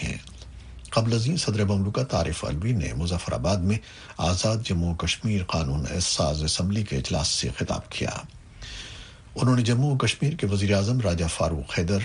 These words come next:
اور آزاد جموں کشمیر کے صدر سردار مسعود خان کے ہمراہ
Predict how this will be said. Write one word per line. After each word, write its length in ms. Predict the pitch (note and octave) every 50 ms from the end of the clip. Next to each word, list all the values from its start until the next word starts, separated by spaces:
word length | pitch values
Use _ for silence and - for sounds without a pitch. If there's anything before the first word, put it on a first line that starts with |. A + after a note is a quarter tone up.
| - -
اور 160 | F#2 F2 E2
آزاد 360 | C2+ D2+ E2+ D#2 F#2 G2+ G#2 G2 -
جموں 320 | - F#2 D#2+ D#2 D#2+ D2+
کشمیر 420 | - E2 - - - A#2 A2+ G2+
کے 140 | G2+ - D#2+
صدر 420 | D#2+ - - - F#2 C#2 C#2 C2 -
سردار 460 | - - - F2 C#2 C#2+ E2 D2 C2+
مسعود 360 | C#2+ C#2 - - - D#2 -
خان 300 | - - G2 F#2 F#2+ F2
کے 120 | - -
ہمراہ 340 | E2 D#2 C#2+ D2 D#2+ C2 -